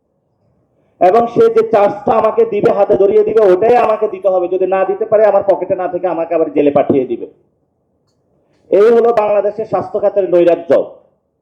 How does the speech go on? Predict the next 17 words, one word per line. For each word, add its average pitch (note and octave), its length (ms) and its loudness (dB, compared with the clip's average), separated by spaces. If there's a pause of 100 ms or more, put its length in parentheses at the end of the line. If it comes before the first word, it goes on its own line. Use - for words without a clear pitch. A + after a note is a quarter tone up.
(1200)
এই F#3 140 4
নৈরাজ্য A3 460 2
বন্ধ G3+ 280 0
করার G#3 340 2
জন্য A#3 500 0 (800)
আমরা G3 200 -2
সরকারকে G3 560 0
জানাবো, G3+ 640 0 (800)
আমরা F#3+ 180 0
সরকারকে G#3 420 0
আহ্বান G#3+ 400 2
জানাবো G3+ 460 -2 (440)
যে F#3 80 2
আপনারা G#3 280 2
দ্রুত G#3 300 0
পদক্ষেপ G#3 600 0
নিন। E3 360 -4